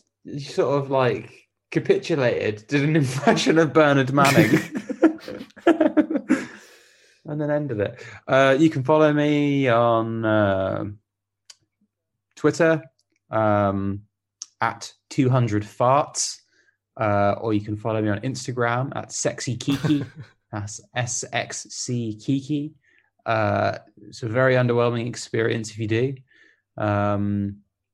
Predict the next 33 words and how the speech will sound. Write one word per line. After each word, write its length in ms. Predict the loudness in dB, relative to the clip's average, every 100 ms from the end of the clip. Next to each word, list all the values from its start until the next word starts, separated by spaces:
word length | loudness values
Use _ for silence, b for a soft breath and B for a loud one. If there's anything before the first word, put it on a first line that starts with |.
| _ -18 -4
but 80 | -2
I 80 | 2
need 100 | 2
those 180 | 2 2
numbers, 320 | 0 -2 -10 -16
so, 300 | -10 -8 -8 -10
you 120 | -8 -6
know, 180 | -4 -6 -8
um, 520 | -6 -4 -4 -6 -10 -12 _ _ -20 b b b
you 100 | -10 -4
can 100 | -2
catch 260 | -2 -2
me 60 | -2
on 60 |
my 100 | -2
press 360 | -2 -2 -2 -2
tour, 440 | 0 2 2 -2 -10 b b b -6
uh, 540 | -2 0 0 2 0 -2
which 520 | -4 -4 -4 -8 -10 -10
is, 560 | -8 -4 -4 -4 -8 -10
uh, 340 | -4 -2 -2 -6
happening 460 | -8 -6 -6 -6
this 300 | -6 -8 -12 -14
summer, 600 | -8 -2 0 0 -4 -6
where 280 | -6 -2 0
I'll 220 | 0 0
be, 560 | -4 -4 -2 -2 -6 -10 B B B B B _
uh, 520 | -8 -6 -8 -12 -12 -14 -20 _ _ _ -12
performing 420 | -8 -4 -4 -4
readings 400 | -4 -4 -4 -4
from 220 | -8 -6
my 200 | -4 -4
new 460 | -4 -6 -6 -8 -12